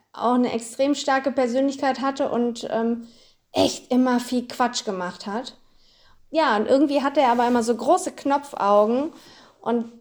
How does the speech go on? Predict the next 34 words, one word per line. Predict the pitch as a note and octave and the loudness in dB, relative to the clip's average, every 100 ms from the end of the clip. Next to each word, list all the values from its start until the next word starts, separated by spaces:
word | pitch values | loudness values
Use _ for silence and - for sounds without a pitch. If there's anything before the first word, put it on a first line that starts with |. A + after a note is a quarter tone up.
| _ - | _ -16
darüber | A#3+ A#3+ B3+ C4+ B3+ | 2 4 4 4 4
ist | A#3+ B3 | 2 0
dieser | C4 A#3+ | -2 0
Name | A#3 A#3+ A#3 | 2 2 2
entstanden. | D#3+ G3 - G#3 F#3+ F#3+ | 0 -6 -6 -6 -6 -6
Und | G3 G3 | -6 -6
dann | G3+ A3+ A3+ - - | -2 -2 -4 -8 -4
hatten | A3 A3+ | -2 2
wir | A3+ F2+ | 2 4
erst | A#3 C4+ | 2 2
immer | C4 A#3+ | 2 4
nur | A#3 A3 | 6 6
Lucky | C#4 A3+ G4 E4 | 4 4 2 4
gesagt, | E4+ D#4 F4+ A4 - | 0 0 -2 -4 -6
und | A3 G3+ | -6 -4
das | |
ist | A3 | 0
ja | - | 0
auch | |
sein | A3+ G#3 G#3 | 0 0 -2
Spitzname, | - C4 C4 D4 C#4+ D4 C#4 | -2 -4 -4 -4 -2 0 0
und | B3+ | 0
dann | B3 A#3+ B3 B3 - _ _ _ _ _ _ A#3+ | 0 0 -2 -6 -20 _ _ _ _ _ _ -8
hatten | A#3 B3+ | -2 4
wir, | A#3 - A3+ | 4 4 2
hatte | A#3 A3 | 2 0
ich | A#3+ A#3+ | 0 -2
so | A3+ | 0
irgendwie | A#3+ A#3+ | 2 2
gesagt, | A#3 A3+ A3+ | 0 2 0
okay, | A3 G#3 G#3+ | -2 0 0
look | G#3+ B3+ | 2 2
at | A3+ G#3 | 0 0
me, | G3+ A3+ E4+ G4+ | 2 2 4 2